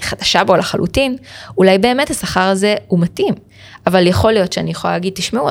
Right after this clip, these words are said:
חברים, אני יכולה להיות בכל מקום אחר." אה, ואני כן הולכת להיכנס לדברים כנראה מהר יותר, או אני יכולה לתרום ב-X, Y, Z נוספים, או מיליון תשובות אחרות.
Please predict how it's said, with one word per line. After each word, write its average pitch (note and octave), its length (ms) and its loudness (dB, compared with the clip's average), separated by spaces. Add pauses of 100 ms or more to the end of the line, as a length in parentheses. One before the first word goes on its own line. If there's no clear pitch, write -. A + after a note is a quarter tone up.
(240)
חברים, G3 440 -2
אני F3 160 0
יכולה G3+ 300 2
להיות G3+ 140 2
בכל F#3+ 320 0
מקום G3+ 300 -2
אחר." E3+ 260 -6 (1040)
אה, F3 60 4 (560)
ואני F3 1000 2 (220)
כן C4+ 180 -2
הולכת A3 300 0
להיכנס F#3+ 400 -2
לדברים F#3+ 360 -2
כנראה E3+ 440 -2
מהר F3+ 400 0
יותר, E3 460 -4 (100)
או E3 340 6 (260)
אני F#3+ 200 4
יכולה F#3+ 500 4
לתרום F3 400 0
ב-X, F3 280 2
Y, - 100 -8
Z F3 540 2
נוספים, E3+ 560 -2 (160)
או F#3+ 480 4 (300)
מיליון G#3 340 2
תשובות G#3+ 280 -4
אחרות. - 400 -6